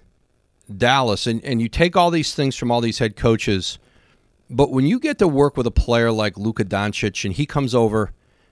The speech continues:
to Dallas and is, at the time, maybe the most accomplished young player in European history, a, just from the time he was fourteen, fifteen, he was this guy everybody was talking about, was dominating the Euro League at a younger age than anybody we had seen.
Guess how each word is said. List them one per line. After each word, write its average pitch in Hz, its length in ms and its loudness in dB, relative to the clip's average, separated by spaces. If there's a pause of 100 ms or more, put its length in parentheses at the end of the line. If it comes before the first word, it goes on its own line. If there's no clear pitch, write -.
to 120 100 -4
Dallas 107 680 -2 (640)
and 113 180 0
is, 104 340 0
at 113 160 -4
the 110 80 -4
time, 123 680 0 (340)
maybe 120 300 0
the 123 80 2
most 117 220 2
accomplished 117 540 -4
young 107 220 -2
player 110 340 0
in 101 60 0
European 104 400 -2
history, 104 500 -4
a, 95 300 -4 (880)
just 117 240 2
from 127 120 2
the 113 60 0
time 117 240 0
he 120 80 2
was 104 120 -2
fourteen, 127 480 -4
fifteen, 110 600 -2
he 104 120 -2
was 92 100 -6
this 92 140 -6
guy 101 180 -4
everybody 98 260 -2
was 80 140 -8
talking 127 400 -2
about, 98 380 -2 (260)
was 87 160 -8
dominating 110 500 0
the 101 100 -2
Euro 110 300 2
League 104 300 -4
at 98 80 0
a 92 60 -2
younger 101 400 -2
age 101 240 -4
than 95 100 -4
anybody 98 300 -4
we 92 180 -4
had 90 140 -4
seen. 98 500 0